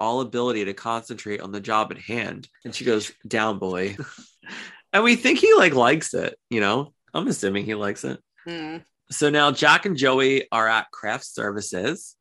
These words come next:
Speaker 1: He says, "I can tell this whole thing bothers you."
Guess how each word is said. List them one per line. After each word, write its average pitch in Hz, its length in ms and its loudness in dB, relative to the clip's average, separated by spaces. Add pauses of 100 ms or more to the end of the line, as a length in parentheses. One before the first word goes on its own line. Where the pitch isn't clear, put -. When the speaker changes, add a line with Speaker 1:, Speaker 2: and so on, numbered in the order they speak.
(140)
Speaker 1:
He 135 160 -10
says, 135 300 -6
"I 139 160 2
can 139 140 -10
tell 160 160 -2
this 165 160 -8
whole 139 140 -4
thing 120 180 -6
bothers 113 580 0
you." 87 340 -10